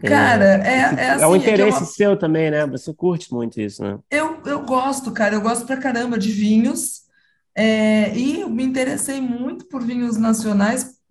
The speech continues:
Speaker 2: muito em função de ir muito pra Gramado, né? É, pro festival. Aí tinha coisa que a gente só bebia lá, assim, é, vinícolas locais e tal, e aí eu fui, fui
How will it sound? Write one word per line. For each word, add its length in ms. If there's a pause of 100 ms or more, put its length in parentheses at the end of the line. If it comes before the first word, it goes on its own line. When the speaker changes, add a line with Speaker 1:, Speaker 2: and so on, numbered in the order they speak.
(120)
Speaker 2:
muito 480
em 80
função 400
de 140
ir 60
muito 260
pra 180
Gramado, 800
né? 340 (580)
É, 300
pro 120
festival. 720 (180)
Aí 160
tinha 140
coisa 240
que 100
a 40
gente 200
só 200
bebia 380
lá, 320
assim, 440 (560)
é, 460
vinícolas 580
locais 540
e 80
tal, 180
e 120
aí 420 (320)
eu 100
fui, 380
fui 380